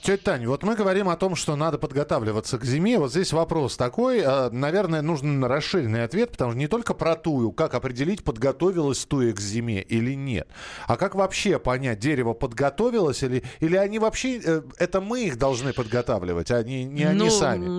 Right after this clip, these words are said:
Speaker 2: нет, мы дол-, мы должны помнить о том, что наше участие там иногда нежелательно. Мы начинаем сливать из бочек, да, настои зелёной травы, навозов, перегноев. Это всё кислый азот, который провоцирует дерево на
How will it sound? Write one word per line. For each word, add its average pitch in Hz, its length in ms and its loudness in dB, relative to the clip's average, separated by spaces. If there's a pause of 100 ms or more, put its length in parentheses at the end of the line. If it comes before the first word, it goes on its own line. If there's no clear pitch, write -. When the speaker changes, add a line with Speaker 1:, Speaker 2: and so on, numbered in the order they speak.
(280)
Speaker 2:
нет, 185 280 0
мы 202 160 -2
дол-, 220 200 -2
мы 214 140 -4
должны 226 300 -4
помнить 214 300 -2
о 208 60 0
том, 202 200 -2
что 202 260 -2
наше 202 240 -4
участие 190 460 -4
там 175 200 -4
иногда 175 280 -6
нежелательно. 180 680 -4
Мы 165 120 -6
начинаем 170 440 -4
сливать 170 360 -4
из 170 120 -4
бочек, 165 360 -2
да, 196 180 -2 (280)
настои 180 640 -2
зелёной 180 440 -2
травы, 156 520 -4
навозов, 180 600 -2
перегноев. 165 640 -4
Это 165 160 -6
всё 165 180 -4
кислый 160 400 -4
азот, 156 340 -4 (220)
который 175 280 -4
провоцирует 165 680 -4
дерево 170 380 -4
на 156 280 -2